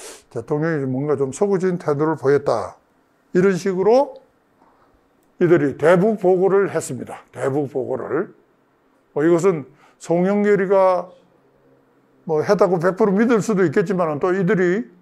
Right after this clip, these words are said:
부풀려서 보고서를 작성할 수도 있겠죠. 뭐 그거는, 어, 수사를 통해서 밝혀져야 할 부분인데 하여튼 보고는 이런 식으로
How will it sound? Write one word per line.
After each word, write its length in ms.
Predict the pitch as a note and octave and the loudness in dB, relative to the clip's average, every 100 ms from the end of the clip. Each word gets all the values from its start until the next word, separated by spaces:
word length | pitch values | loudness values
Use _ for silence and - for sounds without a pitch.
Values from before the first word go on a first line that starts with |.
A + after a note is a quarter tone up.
| _ _ _ _ _ _ _ _ - | _ _ _ _ _ _ _ _ -6
부풀려서 680 | E3+ F#3+ G#3+ A3+ G3+ G3 D3 | -2 2 2 2 2 2 0
보고서를 420 | E3+ F#3 F#3 D#3+ | -2 0 0 -2
작성할 460 | D#3+ - F3+ D3+ | -4 -4 -6 -6
수도 260 | F3+ F3 C#3+ | -6 -6 -6
있겠죠. 420 | B2+ F3 - B2 - | -2 -4 -4 -8 -10
뭐 160 | - D3 | -10 -6
그거는, 400 | D3 F3+ D3+ A2+ - _ _ _ _ _ _ _ _ _ _ _ | -2 -2 -4 -8 -16 _ _ _ _ _ _ _ _ _ _ _
어, 180 | C#3+ C3+ | 0 0
수사를 680 | - D3 F3+ F3 F3 D3 C3 | -2 2 2 2 0 -2 -6
통해서 640 | D#3+ C#3+ C3+ F#3+ A#3+ - - _ _ _ | -8 -8 -4 -2 -2 -4 -18 _ _ _
밝혀져야 560 | C#3+ C#3 C#3 B2+ C3 A#2+ | -8 -4 -4 -2 -4 -4
할 100 | B2 | -6
부분인데 400 | D#3 C#3 C3 C3 | -6 -4 -4 -4
하여튼 400 | D#3+ E3+ B3+ B3+ - _ _ | -2 0 0 0 -14 _ _
보고는 420 | C3+ A#2+ D#3+ A#3+ B3 _ _ _ - | -4 -2 0 -2 -6 _ _ _ -8
이런 260 | C#3+ E3+ | -4 -4
식으로 520 | E3 D#3 D#3+ G3 A3 | -4 -4 -2 -4 -4